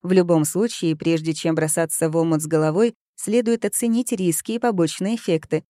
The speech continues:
среди которых несчастные случаи в командных видах спорта, особенно на траве, опасность для связок и суставов,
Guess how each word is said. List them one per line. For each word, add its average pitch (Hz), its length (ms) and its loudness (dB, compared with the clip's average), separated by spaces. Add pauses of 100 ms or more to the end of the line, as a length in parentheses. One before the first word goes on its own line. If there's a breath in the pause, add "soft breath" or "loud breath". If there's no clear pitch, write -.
среди 170 360 0
которых 170 480 0
несчастные 165 640 -2
случаи 175 500 -2
в 156 80 -6
командных 165 640 0
видах 165 320 0
спорта, 254 480 -2 (240)
особенно 202 520 -2
на 190 120 0
траве, 185 420 0 (260)
опасность 180 680 -2
для 156 160 0
связок 214 480 0
и 156 40 2
суставов, 208 580 -2